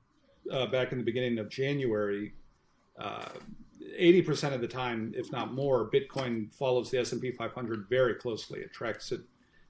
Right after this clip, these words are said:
And as Bitcoin becomes a more mature, uh, an established asset class, it mirrors it even closer, um, especially to the upside. Uh, so what you're seeing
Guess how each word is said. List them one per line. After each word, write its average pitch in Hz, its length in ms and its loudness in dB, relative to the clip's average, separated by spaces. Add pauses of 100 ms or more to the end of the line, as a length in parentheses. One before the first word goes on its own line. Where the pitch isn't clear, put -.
And 127 260 -2
as 120 260 -2
Bitcoin 151 440 -2
becomes 123 340 -2
a 117 160 -2 (140)
more 139 260 -2
mature, 127 680 2 (640)
uh, 104 440 0
an 117 120 -4
established 123 560 0
asset - 380 -4
class, 110 280 -4
it - 100 -10
mirrors 127 300 2
it - 160 -4 (140)
even 143 320 2
closer, - 520 -4 (540)
um, 98 560 -6 (540)
especially 139 600 0
to - 120 -6
the 110 120 0
upside. 101 640 -8 (180)
Uh, 107 360 -6 (380)
so - 180 -2
what 170 120 4
you're 135 120 0
seeing 123 580 2